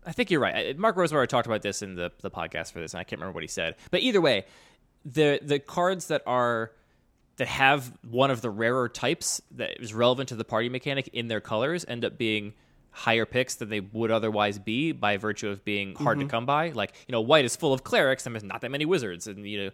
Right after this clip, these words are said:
Speaker 1: so if you, the white wizards actually get a little tiny bit of an edge over a card with the same mechanical text on it that just happened to be a,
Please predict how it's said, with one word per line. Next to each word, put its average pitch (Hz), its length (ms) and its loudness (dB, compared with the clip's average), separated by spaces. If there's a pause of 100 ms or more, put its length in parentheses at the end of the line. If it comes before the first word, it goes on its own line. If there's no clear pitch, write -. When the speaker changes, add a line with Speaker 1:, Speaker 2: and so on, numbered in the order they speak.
(160)
Speaker 1:
so - 160 -2
if 107 260 -4
you, 110 160 -6 (100)
the 120 100 -2
white 127 260 6
wizards 139 380 2
actually 135 540 -2 (320)
get 214 120 0
a 175 40 -2
little 269 320 -2
tiny 262 240 0
bit 247 140 0
of 240 100 6
an 208 80 -2
edge 156 440 0
over 123 580 -2
a 117 80 -4
card 123 340 0
with 107 100 -16
the 117 60 -8
same 113 260 -2
mechanical 110 680 -4 (200)
text - 280 -2
on 107 160 -4
it 104 80 -6
that 107 80 -10
just 107 160 -10
happened 104 260 -4
to 101 60 -10
be 95 200 -4
a, 92 100 -6